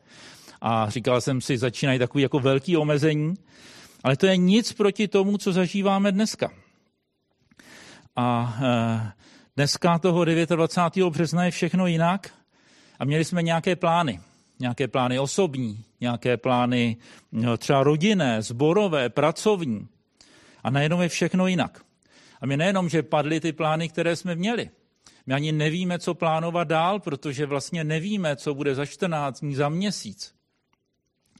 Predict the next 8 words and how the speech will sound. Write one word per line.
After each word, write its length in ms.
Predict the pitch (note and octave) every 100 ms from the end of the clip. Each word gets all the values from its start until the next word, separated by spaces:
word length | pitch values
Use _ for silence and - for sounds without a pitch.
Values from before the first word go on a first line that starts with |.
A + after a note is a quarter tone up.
| - - - -
A 40 | A#3
mě 140 | D3+
to 140 | B3
připomnělo 680 | G#3+ - G3 A3 G#3+ A3 A3
takové 420 | G3+ - G#3 G#3
varování, 760 | F3 F#3 A#3+ G#3+ F#3 D#3 D3+ D3
které 340 | - E3 E3
má 340 | E3+ E3+ D#3